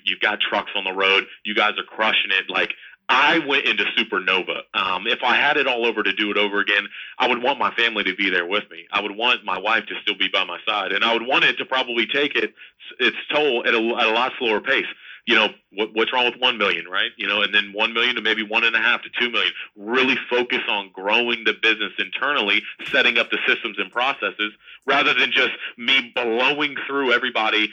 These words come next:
and sales, just pushing so much through the line that that's how we got to where we are today. And so I would say that's, that's probably has been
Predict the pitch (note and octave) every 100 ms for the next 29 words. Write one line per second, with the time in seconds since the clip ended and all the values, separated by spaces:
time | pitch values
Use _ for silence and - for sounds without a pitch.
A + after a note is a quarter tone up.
0 | - - A2+ G#2 - C3 C3+ A2 G#2 G#2+
1 | A2 - C#3+ C3 B2+ G#2 - C3 B2+ B2
2 | - A2+ G#2+ A#2 C3 A#2 G2+ G2 - -
3 | _ - A2+ B2 A2 G#2 A2 G#2+ G2+ G#2
4 | G2+ G2 F2+ F2 G2 G2 F#2 F2+ - G#2+
5 | G2 _ - _ B2+ B2+ C#3+ - A#2 C#3+
6 | D#3 B2+ B2+ C#3+ - C#3 A2+ G#2+ G#2 G2+
7 | G#2+ A2 A2+ A#2 A#2